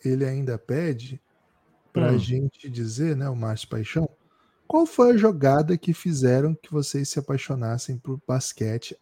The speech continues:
Speaker 1: A dele, ele antecipa aqui, foi com certeza Block by James.
Speaker 2: Eita, novinho, hein?
Speaker 1: Jovem.
Speaker 2: Novinho
Speaker 1: Ou se
Speaker 2: e
Speaker 1: apaixonado por basquete também, né?
Speaker 2: É,
Speaker 1: Porque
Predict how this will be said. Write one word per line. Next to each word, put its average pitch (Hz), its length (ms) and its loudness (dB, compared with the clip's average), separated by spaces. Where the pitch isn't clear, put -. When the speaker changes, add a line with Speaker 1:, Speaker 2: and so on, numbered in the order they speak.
Speaker 1:
A 190 120 -2
dele, 139 380 0
ele 131 140 -2
antecipa 127 500 -6
aqui, 143 300 -4
foi 147 300 0
com 226 320 -2
certeza 160 760 0
Block 131 380 -2
by 131 200 -4
James. - 600 -20
Speaker 2:
Eita, 233 1000 2
novinho, 185 640 2
hein? 226 180 0
Speaker 1:
Jovem. 117 320 2
Speaker 2:
Novinho 143 640 6
Speaker 1:
Ou 220 60 8
se 180 160 -2
Speaker 2:
e 156 260 0
Speaker 1:
apaixonado 254 540 -8
por 160 160 -12
basquete 151 480 -10
também, 120 220 -6
né? 123 80 -6
Speaker 2:
É, 139 260 6
Speaker 1:
Porque 113 100 -6